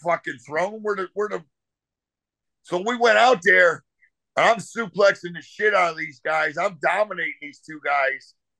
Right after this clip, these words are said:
And then I tag Kerr in, and he goes out there and he lets them suplex, like, two or three times. And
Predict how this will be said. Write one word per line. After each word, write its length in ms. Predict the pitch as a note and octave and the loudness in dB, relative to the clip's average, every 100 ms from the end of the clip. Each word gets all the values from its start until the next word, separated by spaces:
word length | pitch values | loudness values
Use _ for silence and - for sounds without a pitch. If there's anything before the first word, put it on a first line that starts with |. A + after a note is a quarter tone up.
| _ _ _ | _ _ _
And 160 | C3+ D#3+ | -12 -6
then 160 | E3+ E3 | -4 -2
I 100 | D3+ | -4
tag 320 | - F#3+ G3 D3 | -2 0 0 -4
Kerr 260 | - A#3+ A#3 | -2 0 0
in, 300 | F#3+ F3+ F3 _ _ _ _ _ _ _ _ _ _ _ _ - | -4 -8 -10 _ _ _ _ _ _ _ _ _ _ _ _ -14
and 140 | C#3+ | -12
he 80 | D#3 | -8
goes 320 | E3+ G3 F3 | -4 -2 0
out 240 | F#3 F#3+ F3+ | 0 0 -2
there 200 | F3 F3 | -4 -4
and 80 | |
he 100 | E3 | -6
lets 280 | D#3 F3 F3+ | -8 -8 -8
them 220 | E3 D3+ A#2+ - - | -12 -16 -18 -20 -4
suplex, 500 | F#3 F3+ D#3 D3 D3 C#3+ | -2 -2 0 0 -2 -12
like, 260 | D3 C#3+ A#2+ - | -6 -4 -6 -10
two 140 | F3+ | -8
or 240 | G3 F#3 - | -4 -4 -4
three 280 | D#3+ E3+ E3+ C#3 | -6 -6 -6 -4
times. 520 | D#3+ F3 F3 E3+ B2+ | 0 0 0 -4 -8
And 200 | C#3+ A#2+ | -10 -10